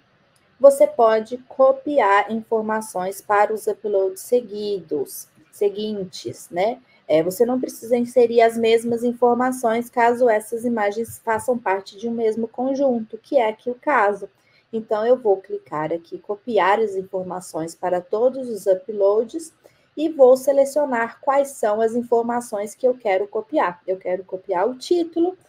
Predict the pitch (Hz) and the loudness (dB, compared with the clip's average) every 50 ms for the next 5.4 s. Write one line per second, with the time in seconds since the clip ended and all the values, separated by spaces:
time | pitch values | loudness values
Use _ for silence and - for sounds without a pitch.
0 | _ _ _ _ - 180 180 180 202 240 233 233 285 294 277 277 269 269 254 247 | _ _ _ _ -2 0 2 2 2 0 -2 2 2 4 4 4 2 0 -2 -2
1 | 226 185 190 190 190 - - - 254 254 - - 269 254 277 311 311 - _ - | 0 0 0 -2 -2 -6 -8 -8 -8 -8 -2 0 2 2 2 0 -2 -4 _ -2
2 | 233 233 - - 202 190 190 190 - - 202 - - 190 175 180 180 - - 196 | -2 -2 2 2 2 2 2 0 -4 -8 -8 -4 -2 -2 -2 -2 -4 -6 -10 -10
3 | 190 185 180 180 214 240 330 269 214 208 185 196 214 - - _ 311 302 302 - | -6 -6 -6 -6 -4 -4 -6 -4 -2 -2 -2 -2 -2 -4 -6 _ -6 -6 -6 -10
4 | _ _ _ _ - 262 254 254 - 294 277 277 - 294 285 294 320 339 330 269 | _ _ _ _ -4 -4 -4 -2 -2 -2 -2 0 0 0 2 2 0 0 0 0
5 | 226 226 233 226 - - - | 0 0 -2 -2 -4 -14 -20